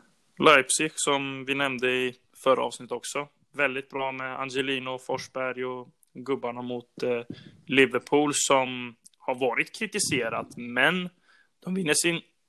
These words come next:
<clears throat> för, ursäkta för voice cracken, de vinner sin Champions League-grupp, är i toppen av Premier League, dock kryssar man, man,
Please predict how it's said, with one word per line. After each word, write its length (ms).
<clears throat> 540
för, 60
ursäkta 360
för 120
voice 200
cracken, 360
de 140
vinner 280
sin 420
Champions 460
League-grupp, 540
är 180
i 40
toppen 380
av 100
Premier 280
League, 360
dock 340
kryssar 300
man, 240
man, 180